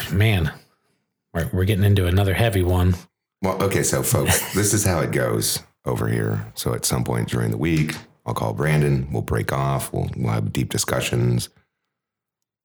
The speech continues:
Speaker 2: And then we'll be like, "You know what we need to talk about is that podcast thing." So we came up, you know, basically threw some spaghetti at the walls. And we're like, "Yeah, that's kinda interesting. That came up this week."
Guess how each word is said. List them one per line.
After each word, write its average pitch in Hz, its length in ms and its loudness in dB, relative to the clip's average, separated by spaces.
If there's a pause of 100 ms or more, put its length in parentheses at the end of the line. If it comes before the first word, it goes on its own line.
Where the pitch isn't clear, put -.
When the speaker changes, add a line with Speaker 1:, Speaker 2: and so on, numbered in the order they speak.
(140)
Speaker 2:
And 64 100 0
then 62 80 2
we'll 60 80 0
be 62 140 0
like, 60 160 -4
"You 107 120 2
know 104 60 4
what 73 100 2
we 65 80 2
need 65 200 2
to - 40 0
talk 52 140 0
about - 140 0
is - 80 -4
that - 100 -2 (240)
podcast - 480 -2
thing." - 260 -4 (440)
So 64 380 0 (1080)
we - 60 -14
came 98 240 2
up, 92 260 -2 (880)
you 76 80 -2
know, 65 100 0
basically 69 400 0
threw 71 180 0
some 65 240 0
spaghetti 69 420 0
at - 60 -4
the 73 60 0
walls. 64 460 -2 (200)
And 64 300 0
we're 67 60 -2
like, 64 200 -4
"Yeah, 60 140 -2
that's - 320 -2
kinda - 240 -4
interesting. 101 520 -2
That - 240 -2
came 55 200 0
up - 140 -4
this - 180 -2
week." - 280 -4